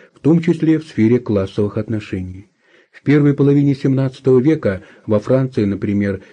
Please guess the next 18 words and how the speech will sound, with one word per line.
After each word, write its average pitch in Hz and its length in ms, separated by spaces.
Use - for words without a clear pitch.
имело 120 320
место 127 380
такое 123 340
положение, 110 800
когда, 107 520
кавычки 95 400
открываются, 101 760
«старые 143 540
феодальные 127 580
условия 131 480
приходят 110 540
в 104 40
упадок, 131 520
а 107 140
из 107 140
средневекового 123 880
сословия 113 560
горожан 110 560